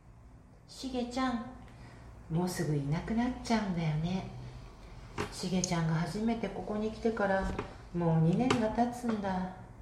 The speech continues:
本当に早いわね。寂しいな。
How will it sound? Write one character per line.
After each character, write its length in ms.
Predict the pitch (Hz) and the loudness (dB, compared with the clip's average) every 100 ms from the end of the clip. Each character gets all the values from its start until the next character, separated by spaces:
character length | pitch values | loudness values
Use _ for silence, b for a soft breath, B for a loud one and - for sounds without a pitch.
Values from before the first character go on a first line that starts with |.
| - B B B - | -14 B B B -6
本 180 | 131 127 | -4 -2
当 100 | 139 | -4
に 100 | 131 | -4
早 320 | 139 156 185 | -2 0 0
い 80 | 208 | 0
わ 100 | 196 | -2
ね。 280 | 190 208 220 - - - - - b b b b b - | -2 -2 -4 -8 -14 -12 -8 -8 b b b b b -14
寂 360 | - 220 220 | -4 0 2
し 260 | 220 - 240 | 0 0 4
い 100 | 233 | 4
な。 520 | 233 240 247 269 - | 6 6 4 2 -2